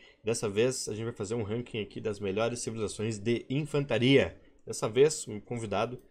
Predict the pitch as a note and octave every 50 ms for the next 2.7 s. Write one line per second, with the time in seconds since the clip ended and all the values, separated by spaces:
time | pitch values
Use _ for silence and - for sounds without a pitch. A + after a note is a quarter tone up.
0 | - - _ _ - - A#2+ B2 A#2+ A#2+ C3+ D3 D#3+ E3 E3 E3+ - - _ _
1 | _ _ _ _ _ - A#2 A2+ A2+ B2+ C#3 D#3 E3+ E3 D#3+ E3 D3+ - _ _
2 | _ - - F3 F3+ F#3 F#3 F3+ F3+ F3 F3 F3 E3+ D#3